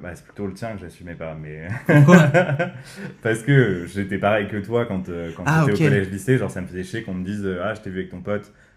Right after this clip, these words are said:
Speaker 1: alors que c'est quelqu'un, euh, que t'appréciais pas forcément plus que ça et auquel en fait, tu, enfin moi en tout cas, je voulais pas être associé.
Speaker 2: Ok.
Speaker 1: Et en fait, avec le temps,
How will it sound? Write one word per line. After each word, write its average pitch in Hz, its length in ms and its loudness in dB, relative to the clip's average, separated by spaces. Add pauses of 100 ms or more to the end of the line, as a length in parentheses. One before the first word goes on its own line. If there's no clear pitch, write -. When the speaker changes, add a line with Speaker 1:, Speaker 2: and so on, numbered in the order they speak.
Speaker 1:
alors 87 180 -10
que 90 60 -18
c'est 90 180 -10
quelqu'un, 98 540 -6
euh, 80 260 -8
que - 100 -12
t'appréciais 85 520 -12
pas 87 120 -10
forcément 92 320 -12
plus 90 200 -20
que 92 100 -10
ça 104 320 -6 (220)
et 90 100 -10
auquel 90 280 -4
en 90 60 -6
fait, 92 180 -8
tu, - 120 -20 (160)
enfin 78 300 -12
moi 95 180 -4
en 90 80 -4
tout - 80 -16
cas, 98 120 -4
je 92 80 -8
voulais 82 180 -16
pas 87 120 -6
être 85 140 -10
associé. 98 500 -8 (140)
Speaker 2:
Ok. 127 180 -2 (460)
Speaker 1:
Et 95 120 -2
en 90 80 -2
fait, 113 220 -4
avec 92 220 -4
le 90 160 -8
temps, 123 420 -6